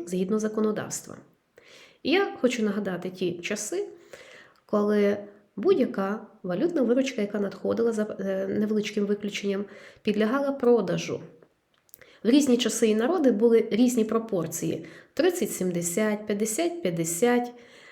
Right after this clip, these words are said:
п'ятдесят, а, і п'ятдесят, тридцять і сімдесят, так. На сьогоднішній день такої вимоги нема, і валютна виручка не підлягає продажу.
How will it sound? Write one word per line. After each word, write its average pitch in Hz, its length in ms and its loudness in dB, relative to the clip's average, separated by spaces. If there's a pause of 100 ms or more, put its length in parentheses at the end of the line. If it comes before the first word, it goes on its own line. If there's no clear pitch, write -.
(680)
п'ятдесят, 247 680 2 (720)
а, 175 500 0 (720)
і 214 100 0
п'ятдесят, 226 840 2
тридцять 226 380 0
і 208 40 -2
сімдесят, - 720 -2
так. - 260 -8 (880)
На 294 120 4
сьогоднішній 302 520 2
день 339 380 4 (120)
такої 240 320 4
вимоги 220 400 2
нема, 170 420 -2 (120)
і 208 80 -2
валютна 214 360 0
виручка 254 560 -2 (200)
не 226 160 4
підлягає 190 500 -4
продажу. - 480 -10